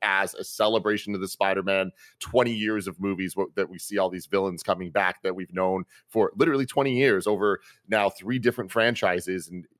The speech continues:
to see what the M C U's done, I don't need to get into all the details you guys already know, but the way that M C U has kind of made franchises work within a major franchise,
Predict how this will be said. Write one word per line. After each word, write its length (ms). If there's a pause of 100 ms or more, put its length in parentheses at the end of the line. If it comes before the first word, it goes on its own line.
to 120
see 180
what 120
the 100
M 100
C 160
U's 140
done, 240
I 60
don't 100
need 120
to 60
get 120
into 100
all 80
the 80
details 400
you 80
guys 220
already 260
know, 320
but 200 (440)
the 100
way 260
that 180
M 140
C 200
U 120
has 160
kind 240
of 100
made 220
franchises 800
work 240
within 360
a 60
major 340
franchise, 640